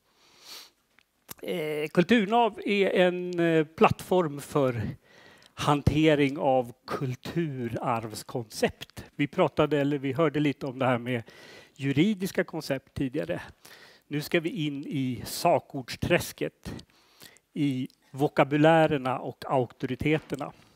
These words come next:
Eh, och Kulturnav är en gemensam plattform för att hantera terminologi och auktoriteter för framförallt kulturarvsinstitutioner. Och vi samlar allt det här på ett och samma ställe.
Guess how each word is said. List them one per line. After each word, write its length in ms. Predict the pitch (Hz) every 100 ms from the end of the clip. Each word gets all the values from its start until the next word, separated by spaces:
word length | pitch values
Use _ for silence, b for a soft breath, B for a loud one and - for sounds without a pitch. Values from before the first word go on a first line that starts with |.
| b b _ _ _ _ _ _ _ _ _ _ _ -
Eh, 480 | - 170 160 147 143 -
och 280 | 196 - - - _ -
Kulturnav 560 | 180 170 208 175 226
är 200 | 208 175
en 120 | 165 147
gemensam 560 | 160 196 208 - 170
plattform 600 | 143 175 - - 135 120 - b b b b b b b b b
för 240 | - 175
att 160 | 147 143
hantera 560 | 156 147 156 208 214 180
terminologi 880 | 175 170 165 165 160 139 131 135 339
och 240 | 185 -
auktoriteter 1000 | - 135 - 151 139 139 135 - - 160 - _
för 360 | - 139 123 110 - _
framförallt 560 | - 151 135 139 156 -
kulturarvsinstitutioner. 1400 | - 147 156 131 131 - 120 - 131 120 151 156 143 127 - B B B B
Och 180 | - 139
vi 100 | 151
samlar 440 | - 202 135 160
allt 240 | 165 143 -
det 60 |
här 120 | 143 131
på 140 | 143
ett 180 | 127 -
och 80 | 143
samma 260 | 135 120
ställe. 400 | 123 135 131 139